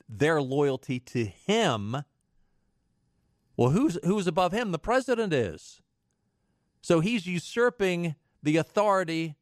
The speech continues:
of the president of the United States, Donald Trump. And apparently, if this book is correct, all these other military officers said, "Yeah."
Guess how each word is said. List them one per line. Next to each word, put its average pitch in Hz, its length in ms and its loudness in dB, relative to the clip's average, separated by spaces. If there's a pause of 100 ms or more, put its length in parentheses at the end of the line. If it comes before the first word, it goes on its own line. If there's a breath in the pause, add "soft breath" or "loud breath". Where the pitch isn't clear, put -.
(140)
of 139 140 -4
the 147 100 -4
president 156 640 -2
of 139 140 -6
the 143 80 0
United 139 380 0
States, 175 320 -2
Donald 131 300 0
Trump. 202 420 -4 (1120)
And 131 80 0
apparently, 165 640 -2 (100)
if 104 120 -10
this 113 160 -6
book 151 180 -2
is 135 140 -4
correct, 185 500 2 (920)
all 143 160 4
these 139 160 0
other 143 160 0
military 135 580 0
officers 151 640 -2 (220)
said, 220 180 -2
"Yeah." 302 300 0